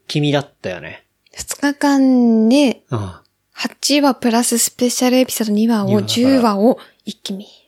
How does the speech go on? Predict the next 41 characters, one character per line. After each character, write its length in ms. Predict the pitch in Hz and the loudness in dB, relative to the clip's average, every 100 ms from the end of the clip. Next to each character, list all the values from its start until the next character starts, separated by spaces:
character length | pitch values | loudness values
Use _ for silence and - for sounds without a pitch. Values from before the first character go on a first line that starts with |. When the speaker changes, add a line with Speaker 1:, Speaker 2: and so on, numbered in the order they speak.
| _ | _
Speaker 1:
そ 260 | - 117 98 | -8 -6 -6
う 40 | |
ね。 100 | 104 - _ _ - _ - - - - | -14 -18 _ _ -20 _ -20 -20 -12 -8
ま 80 | |
あ、 40 | 143 | -2
こ 100 | 165 | 0
れ 80 | 160 | 0
っ 20 | |
て 160 | - | -2
い 60 | 151 | 0
う 20 | |
の 120 | 123 | 0
は、 240 | 107 107 - _ _ _ | -2 -4 -8 _ _ _
エ 120 | 143 | -2
イ 60 | 147 | -2
チ 180 | - 147 | -2 2
ビ 180 | 147 | 2
ー 80 | 135 | 2
オ 180 | 95 - _ | 0 -6 _
ー 140 | 233 214 | 0 2
の 300 | 160 - - _ _ - | 2 0 -10 _ _ -2
ユ 200 | 135 151 | 2 2
ー 20 | |
フ 160 | - | 0
ォ 20 | 131 | -2
リ 140 | 90 | -4
ア 20 | |
っ 40 | - _ _ _ - - _ _ _ _ _ | -12 _ _ _ -20 -20 _ _ _ _ _
て 80 | 120 | -4
い 120 | 98 | -4
う 40 | |
ド 140 | 95 101 | -6 -6
ラ 120 | 92 | -6
マ 80 | 87 | -8
っ 40 | |
す 220 | - - - | -12 -14 -16
ね。 120 | - | 0
Speaker 2:
う 60 | |
ん。 40 | |
う 40 | |
ん。 60 | 233 | 2